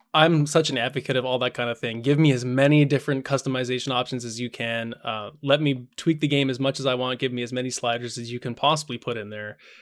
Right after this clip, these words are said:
um, for all that kind of thing. And I've, I've had this conversation with Kate a lot on the show too, to keep bringing it up. Like, she's a traditional Souls fan. She's played 'em all, like, master of the game, on the subreddit, all this stuff.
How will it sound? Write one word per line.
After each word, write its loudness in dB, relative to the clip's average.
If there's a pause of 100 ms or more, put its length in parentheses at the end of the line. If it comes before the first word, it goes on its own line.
(120)
um, -2
for -2
all 0
that -2
kind -6
of -10
thing. -8
And 2
I've, 6
I've 6
had 0
this 0
conversation 2
with 2
Kate 0
a -4
lot 2
on -6
the -8
show -4
too, -8
to -8
keep -10
bringing -8
it -8
up. -6
Like, -6
she's 2
a 2
traditional -2
Souls -8
fan. -10
She's -10
played -4
'em -4
all, 0
like, -12
master -4
of -8
the -10
game, -8 (200)
on -2
the -4
subreddit, -4
all -2
this -8
stuff. -6